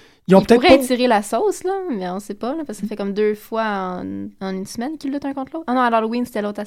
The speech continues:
Speaker 2: à, c'était l'autre avant.
Speaker 1: Ouais, c'est
Speaker 2: À
Speaker 1: ça,
Speaker 2: SmackDown.
Speaker 1: ouais.
Speaker 2: Ok, non, c'est correct.
Speaker 1: Puis ils ont pas, c'est, c'est drôle parce que c-, j-,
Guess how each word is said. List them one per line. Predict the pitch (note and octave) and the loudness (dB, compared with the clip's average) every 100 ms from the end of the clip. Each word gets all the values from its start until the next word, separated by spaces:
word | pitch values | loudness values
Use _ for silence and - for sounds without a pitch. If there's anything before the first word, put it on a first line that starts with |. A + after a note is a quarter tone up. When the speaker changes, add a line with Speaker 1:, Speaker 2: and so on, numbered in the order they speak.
| - | -8
Speaker 2:
à, | G3 G3 | -10 -8
c'était | G#3 | -8
l'autre | G#3 G3+ | -8 -8
avant. | G3 G3+ | -8 4
Speaker 1:
Ouais, | F3 F#3 | 8 8
c'est | D#3 D3+ | 8 4
Speaker 2:
À | |
Speaker 1:
ça, | D3+ | 2
Speaker 2:
SmackDown. | D3 E3 E3 D3 - - _ D4+ | 2 2 2 2 -2 -14 _ -2
Speaker 1:
ouais. | |
Speaker 2:
Ok, | D#4 G3+ | 0 -2
non, | G3+ | -2
c'est | |
correct. | C4 G#3 - _ | -2 -2 -8 _
Speaker 1:
Puis | - | 6
ils | F#3+ | 6
ont | F3 | 6
pas, | C#4 C#4 B3+ | 2 -4 -2
c'est, | - - | -2 0
c'est | F#3+ | 4
drôle | E3+ G3+ | 6 8
parce | F3+ D3+ | 6 4
que | E3+ E3+ - | 4 2 -2
c-, | - - _ _ _ _ _ _ C#3+ | -10 -10 _ _ _ _ _ _ -10
j-, | B2 - - | -6 -6 -8